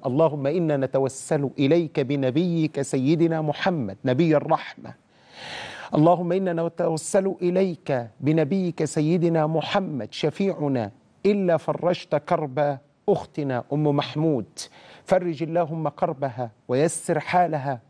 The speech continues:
وأزح همها وأزح غمها واكشف عنها ما هي فيه، بحق هذا اليوم المبارك وبحق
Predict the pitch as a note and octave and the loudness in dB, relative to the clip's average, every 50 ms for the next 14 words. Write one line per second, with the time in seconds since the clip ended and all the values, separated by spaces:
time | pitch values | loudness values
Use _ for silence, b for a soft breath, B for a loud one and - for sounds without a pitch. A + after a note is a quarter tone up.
0 | _ _ - C3 E3 - - F#3+ E3+ C#3+ E3 D3+ - - A#2 A#2+ E3 F#3 F#3+ F3 | _ _ 0 2 2 2 2 0 -2 -2 -4 -6 -6 -6 -4 -2 -2 0 0 -2
1 | E3 D3+ C3+ A#2 C3+ B2+ A#2+ - - C3 D3+ F#3+ - G3+ F3+ C#3 F3 D3+ - D3 | -4 -4 -4 -6 -6 -8 -8 -6 -2 0 2 2 2 0 -2 -2 -4 -6 -6 -2
2 | C#3+ F3 G3 G3 F#3+ F3+ D#3+ C#3+ C#3+ D3 C#3 C3 C#3+ F3+ G#3+ - - - G#3 - | 0 0 0 0 0 -2 -4 -4 -4 -4 -4 -2 -2 -2 -2 -2 -6 -10 -10 -8
3 | - - D#3+ G#3 G#3 F3 C#3 C3+ E3 E3 D#3+ D3+ D3+ E3+ G3+ G3+ F#3 D#3+ F3+ F#3+ | -4 -2 -2 -2 -2 -4 -6 -4 -4 -2 -2 -2 0 2 2 2 2 0 0 0
4 | F#3 E3 - - G#3+ G#3 F3 D3 A#2+ C#3+ B2 B B B B B B B B C3 | 0 0 0 0 -2 -2 -2 -2 -2 -4 -4 B B B B B B B B 2
5 | F3 E3+ - - - G#3 A3+ - _ _ - G3+ F#3+ F3 D3 F3+ G3 G3 F#3+ D#3+ | 2 2 2 0 0 0 0 0 _ _ -6 -4 -4 -2 0 4 4 4 4 4
6 | F#3 F3+ E3 F3 F#3 F#3+ F3+ F3 F3 E3+ E3+ E3 D3 F3 E3+ E3+ D3 B2+ - D3+ | 0 -2 0 2 0 0 0 0 -2 -2 -2 -2 0 0 0 0 0 -2 -4 -4
7 | C#3+ - D3+ D3 - - - G3 G#3 - - | -6 -4 -6 -8 -8 -4 0 0 0 0 -2